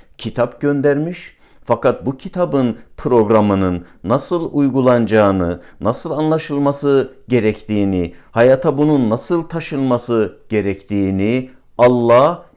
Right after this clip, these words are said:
görevlendirdiği ve göndermiş olduğu, bizim gibi düşünen, bizim gi-, gibi ihtiyaçları olan, bizim gibi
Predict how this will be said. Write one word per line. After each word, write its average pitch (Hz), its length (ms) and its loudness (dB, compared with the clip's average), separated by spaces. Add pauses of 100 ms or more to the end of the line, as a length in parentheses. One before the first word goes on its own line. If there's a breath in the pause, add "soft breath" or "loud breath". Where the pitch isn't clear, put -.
görevlendirdiği 110 1300 0 (200 loud breath)
ve 104 480 4 (200)
göndermiş 101 640 -2
olduğu, 104 680 0 (260 loud breath)
bizim 180 340 -2
gibi 123 340 -2
düşünen, 95 560 -2 (200 loud breath)
bizim 165 360 -4
gi-, 156 540 -4
gibi 127 220 0
ihtiyaçları 120 800 -4
olan, 101 420 2 (220 loud breath)
bizim 170 320 -6
gibi 147 460 0